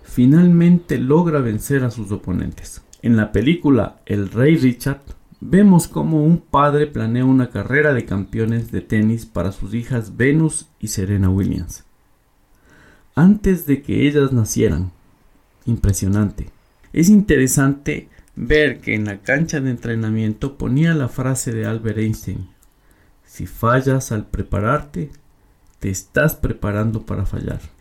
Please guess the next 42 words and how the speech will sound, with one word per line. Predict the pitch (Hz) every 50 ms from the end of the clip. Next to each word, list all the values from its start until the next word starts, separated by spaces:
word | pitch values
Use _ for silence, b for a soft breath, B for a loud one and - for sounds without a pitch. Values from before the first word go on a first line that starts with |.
| - -
Este | - 202 - - 190
caso | - 156 156 147 156 139
de | 123 123
la | 110 107
vida | 101 107 120 123 131 135
real | 127 117 113 110 107 107 110 110 -
te | - 110
muestra | 110 117 147 160 - - 151
la | 135 127
importancia | 120 117 - - 104 98 - _ - 143 156 175 170 165 - 175 147
de | 135 123
tener | 117 - 113 104 107 113 113 113
un | 117 117
sueño | 113 - 113 107 110 113 117 117
y | 113 110
un | 107 107 104
plan, | - 131 143 147 123 107 92 - - _ b b b b b b b b b b
y | b 120 113
cómo | - - 147 170 196 196 190 165
ese | 156 165 165 - 147
sueño | 139 - - 143 139 127 117 98 95
y | 95 104 120
ese | 135 - -
plan | - - - 143 131 131 139
te | 139 - 123
ayudan | 117 123 151 175 180 175 160
a | 147 139 -
tomar | - 117 117 117 123 113
las | 110 107 110
mejores | 107 101 95 - - 160 180 185 170 147
decisiones | 139 127 123 113 - - 123 117 123 127 127
para | - - 113 110 104
llegar | 101 110 104 110 123 131
a | 143
la | 135 117 101
meta, | 110 117 120 - - 120 117 117 b b b b b b b b b b b
minimizando | - 156 160 160 156 151 151 143 135 131 - 170 185 202 196 196 185 180
cualquier | - 135 120 117 - - - 139 143 139 131
desvío | 127 120 110 104 98 123 131 143 143 131 - - -
en | 117 117
el | 110 107 98 -
camino. | - 95 95 95 92 87 - 85